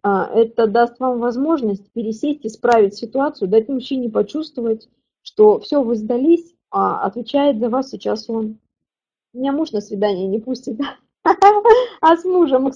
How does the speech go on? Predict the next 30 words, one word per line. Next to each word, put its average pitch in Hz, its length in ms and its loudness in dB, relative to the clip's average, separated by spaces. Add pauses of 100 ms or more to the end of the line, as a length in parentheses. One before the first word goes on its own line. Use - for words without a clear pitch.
да, 240 360 4 (200)
отлично, 233 420 -4
тут 262 220 -4
же 208 80 4
ответ. 208 380 2
Быстро, 294 520 6
причем 233 320 -4
такие 262 300 -4
вы 269 60 0
отвечаете. 247 640 -4 (280)
Любовь 220 320 6
вот 240 120 -8
отвечает, 226 540 -4
с - 40 -14
мужем 269 300 0
сходить. 240 440 -6
Да, 220 120 -6
конечно, 226 480 -4
это 220 220 -10
же 226 140 -12
лучшее 247 520 -4
свидание. 208 480 -10 (580)
Итак, 247 260 4
пошли 294 280 -2
дальше. 214 440 0 (880)
Про 208 120 2
место 233 320 -2
силы 240 260 -4
я 233 140 -4
сказала. 220 540 -8